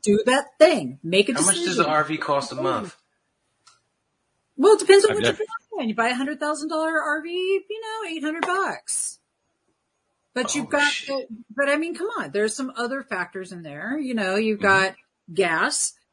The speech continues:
Speaker 1: That's one. Are you
Speaker 3: Mm-hmm.
Speaker 1: towing your, you're gonna tow a car? You're gonna do some other stuff. But, you know, I know that there's YouTubes out there that have all this information.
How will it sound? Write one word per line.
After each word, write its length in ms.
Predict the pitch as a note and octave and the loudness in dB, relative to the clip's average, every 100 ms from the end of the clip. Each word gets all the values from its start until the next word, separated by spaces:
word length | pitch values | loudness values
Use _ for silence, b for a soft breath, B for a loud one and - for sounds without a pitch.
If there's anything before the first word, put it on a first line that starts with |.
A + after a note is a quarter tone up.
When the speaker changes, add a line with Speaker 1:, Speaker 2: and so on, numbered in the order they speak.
| _ _ _ _ _ _ _ _ | _ _ _ _ _ _ _ _
Speaker 1:
That's 340 | F#3+ F#3+ - - | -4 -2 -4 -6
one. 500 | F#3+ F#3+ D3+ F#3 F4+ - _ _ F3+ F3+ | -6 -4 -2 -4 -4 -8 _ _ -14 0
Are 100 | G3 | 2
you 120 | F#3+ | 2
Speaker 3:
Mm-hmm. 140 | G3+ - | 0 0
Speaker 1:
towing 400 | A#3 A#3 A#3 A3+ | 0 0 0 0
your, 200 | G3+ G3+ | -2 -6
you're 160 | G3 | -8
gonna 160 | G3 G3 | -4 -6
tow 300 | F#3+ A3 A3 | -6 -2 -2
a 60 | A#3 | -4
car? 340 | - E3+ F3 | -4 -2 -2
You're 100 | D#4+ | -4
gonna 120 | G4+ | -2
do 100 | G#4+ | -2
some 160 | F#4+ F4 | -2 -4
other 160 | E4+ | -4
stuff. 240 | D4 D#4 B3 | -4 -4 -4
But, 160 | G3+ | -4
you 60 | C4 | -2
know, 80 | C4+ | 0
I 100 | C4 | 0
know 140 | C4+ | 0
that 160 | C#4 A3 | -4 -2
there's 260 | G#3 G3+ | -2 0
YouTubes 500 | G#3+ C4+ - A3 E3 | -2 -2 -4 -4 -4
out 200 | D#3+ D#3+ | -6 -8
there 160 | D#3+ D#3+ | -8 -8
that 120 | E3 | -6
have 140 | F#3 G3+ | -6 -4
all 180 | B3+ | -4
this 200 | B3 A3 | -4 -4
information. 760 | A3 G#3 F3 F#3 G#3 D3+ D3+ | -4 -4 -6 -8 -8 -8 -12